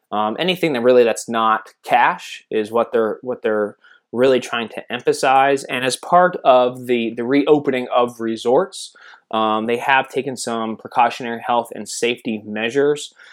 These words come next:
So I'll just read what Universal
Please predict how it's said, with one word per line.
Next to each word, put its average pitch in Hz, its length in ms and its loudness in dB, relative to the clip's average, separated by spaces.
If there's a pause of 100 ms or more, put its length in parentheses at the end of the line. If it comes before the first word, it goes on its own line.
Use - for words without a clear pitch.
(140)
So 117 320 4
I'll 123 180 4
just 135 240 2
read 127 380 2
what 117 580 2 (100)
Universal 117 1080 2